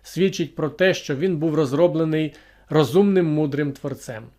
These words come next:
Книга Приповістей, восьмий розділ, яку ми читали, свідчить нам про те, що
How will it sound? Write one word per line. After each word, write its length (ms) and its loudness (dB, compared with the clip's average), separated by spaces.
Книга 300 2
Приповістей, 640 -2
восьмий 400 -2
розділ, 460 -2
яку 280 -4
ми 160 0
читали, 560 -4
свідчить 500 -6
нам 180 -4
про 160 -6
те, 260 2
що 560 0